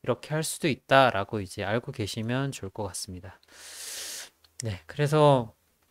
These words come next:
오늘은, 네, 딕셔너리에 대해서 알아봤고요.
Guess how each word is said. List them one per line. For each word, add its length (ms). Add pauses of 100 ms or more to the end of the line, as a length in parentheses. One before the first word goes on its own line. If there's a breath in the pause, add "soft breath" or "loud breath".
(760)
오늘은, 920 (760)
네, 280 (160)
딕셔너리에 720
대해서 280
알아봤고요. 840